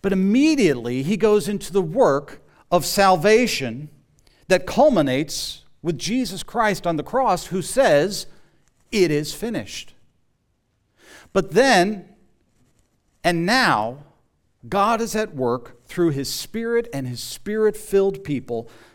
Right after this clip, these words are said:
spreading the good news of salvation, establishing his kingdom, and patiently holding off judgment until this work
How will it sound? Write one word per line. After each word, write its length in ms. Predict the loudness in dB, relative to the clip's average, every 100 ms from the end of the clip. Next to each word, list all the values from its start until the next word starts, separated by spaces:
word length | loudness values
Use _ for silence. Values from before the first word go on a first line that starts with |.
| -16
spreading 520 | -14 -10 -6 -6 -6
the 80 | -4
good 220 | -2 0
news 220 | -2 -4
of 60 | -8
salvation, 760 | -2 -2 -2 -6 -8 -12 -16 -18 _ _
establishing 800 | -10 -6 0 2 2 -2 -6 -4
his 220 | -4 -4
kingdom, 500 | -6 -8 -6 -6 -10 -12 _ _ _ _ _ _ -10
and 300 | -8 -8 -8
patiently 480 | -8 -8 -10 -10
holding 360 | -10 -8 -8 -6
off 200 | -6 -6
judgment 480 | -4 -4 -4 -6 -6
until 380 | -8 -8 -8 -8
this 420 | -6 -6 -6 -12
work 340 | -12 -12 -16